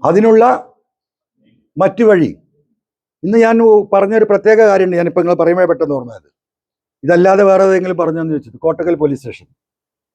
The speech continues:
എന്താ കോട്ടക്കൽ പോലീസ് സ്റ്റേഷൻ? ആ പോലീസ് സ്റ്റേഷന്റെ കോമ്പൗണ്ടിനകത്ത് ഒരു പുതിയ ബിൽഡിംഗ് കെട്ടിയിട്ടുണ്ട് ഈ ചങ്ങാതി സുജിത്താസ്.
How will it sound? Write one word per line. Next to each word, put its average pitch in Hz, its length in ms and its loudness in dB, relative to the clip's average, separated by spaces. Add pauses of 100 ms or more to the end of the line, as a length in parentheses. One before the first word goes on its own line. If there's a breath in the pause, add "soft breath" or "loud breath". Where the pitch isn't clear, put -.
(840)
എന്താ 160 180 2
കോട്ടക്കൽ 165 300 2
പോലീസ് 151 160 0
സ്റ്റേഷൻ? 165 240 -4 (1400)
ആ 143 80 0 (140)
പോലീസ് 175 260 2
സ്റ്റേഷന്റെ 185 480 0 (540)
കോമ്പൗണ്ടിനകത്ത് 180 760 0
ഒരു 165 140 0
പുതിയ 160 240 -2
ബിൽഡിംഗ് 170 300 -2
കെട്ടിയിട്ടുണ്ട് 127 400 -10 (520)
ഈ - 80 -8
ചങ്ങാതി 135 320 0 (100)
സുജിത്താസ്. 135 460 -4